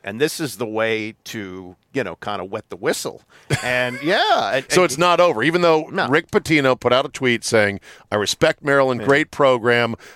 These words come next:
Speaker 2: I am honored that people would even consider me for it, but I am not interested. I'm the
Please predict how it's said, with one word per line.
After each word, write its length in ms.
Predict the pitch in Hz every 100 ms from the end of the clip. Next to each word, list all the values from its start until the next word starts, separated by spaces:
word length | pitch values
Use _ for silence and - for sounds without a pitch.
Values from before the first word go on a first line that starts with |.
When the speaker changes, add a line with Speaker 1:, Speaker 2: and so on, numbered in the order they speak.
| _
Speaker 2:
I 220 | 101 113 113
am 180 | 110 104 123
honored 420 | 139 151 151 131
that 180 | 120 -
people 280 | 135 123
would 100 | 123
even 200 | 120 110
consider 440 | 101 104 - 165 151
me 100 | 139
for 280 | - 135 127
it, 60 | -
but 200 | 117 104
I 200 | 110 127
am 180 | 113 101
not 240 | 117 127
interested. 540 | 123 120 123 - 110 104 101
I'm 160 | 92
the 80 | 90